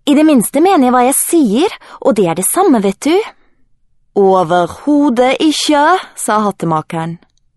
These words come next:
«Det er det samme som å si at jeg ser hva jeg spiser,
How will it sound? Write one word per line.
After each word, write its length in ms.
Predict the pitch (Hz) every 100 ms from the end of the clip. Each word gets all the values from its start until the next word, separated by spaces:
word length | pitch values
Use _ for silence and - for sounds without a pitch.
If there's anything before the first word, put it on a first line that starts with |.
| _
«Det 360 | 208 311 294 214
er 260 | - 185 160
det 140 | 180 175
samme 400 | - 220 220 294
som 220 | 311 277 262
å 40 |
si 440 | - - 320 226 208 196
at 180 | 202 - -
jeg 440 | 294 220 175 151 165
ser 300 | - 277 277 240
hva 140 | 233
jeg 140 | 202 -
spiser, 800 | - - 330 302 - 294 302